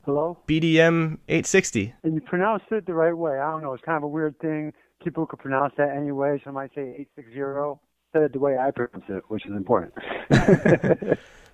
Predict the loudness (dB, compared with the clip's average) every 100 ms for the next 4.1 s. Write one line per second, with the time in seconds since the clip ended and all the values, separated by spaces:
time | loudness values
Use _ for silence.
0 | -2 4 6 8 8 8 8 6 4 4
1 | 8 8 8 2 0 -2 -2 -2 -2 0
2 | 2 2 0 -4 -2 0 -2 -6 0 2
3 | 2 2 0 0 2 2 4 2 2 -2